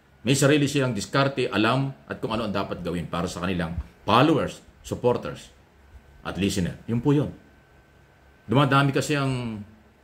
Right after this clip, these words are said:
mga professor at, uh, mga political analyst na akala mo kung sino eh. Pero inuulit ko, hindi po,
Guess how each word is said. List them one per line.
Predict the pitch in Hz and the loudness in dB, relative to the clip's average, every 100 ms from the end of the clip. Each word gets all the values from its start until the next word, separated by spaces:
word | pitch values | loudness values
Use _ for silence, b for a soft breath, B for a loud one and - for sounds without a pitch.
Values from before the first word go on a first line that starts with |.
| - | -8
mga | 117 127 | -2 -2
professor | 123 123 123 120 135 123 | 0 2 4 2 0 -2
at, | 117 - - | -2 -6 -4
uh, | 110 107 101 95 95 - _ - - - | 0 2 0 -4 -8 -16 _ -20 -14 -4
mga | 107 | 0
political | 113 113 113 110 113 104 | 2 2 2 -2 -2 -2
analyst | 104 110 120 - | -2 -2 -4 -4
na | 82 | -2
akala | 87 98 98 | 0 0 0
mo | 104 | 0
kung | 104 82 | -2 -4
sino | 82 82 90 | -4 -4 -4
eh. | 67 - _ _ _ - | -8 -16 _ _ _ -4
Pero | 98 | 0
inuulit | 143 170 165 127 | 4 4 2 0
ko, | |
hindi | 113 101 101 | 0 0 0
po, | 101 117 117 | 0 -4 -4